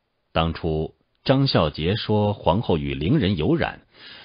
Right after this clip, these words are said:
并且拿出了无数证明的时候，耶律洪基事实上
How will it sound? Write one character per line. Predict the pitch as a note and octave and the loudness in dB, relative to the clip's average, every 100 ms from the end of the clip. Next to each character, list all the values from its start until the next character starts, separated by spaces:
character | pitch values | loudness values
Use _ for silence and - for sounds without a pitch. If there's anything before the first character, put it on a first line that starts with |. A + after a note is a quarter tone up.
| - | -2
并 | D3 A#2 | 0 2
且 | G2 | 0
拿 | F2 E2 A#2+ | 0 0 0
出 | A#2+ | 0
了 | G2 | 0
无 | C#2 F#2+ D#3 | 0 0 0
数 | - A#2 | 2 0
证 | - D3+ F2 | 2 2 2
明 | C#2 G#2 | 0 0
的 | A2 | 0
时 | - | -2
候， | - - _ _ _ _ - - - | -6 -20 _ _ _ _ -20 -20 -4
耶 | G#2 G#2 | 2 2
律 | |
洪 | F2 G2 G2+ | 2 0 0
基 | A2 | 0
事 | - A#2 | 2 0
实 | - A2+ | 0 -2
上 | G2+ | -4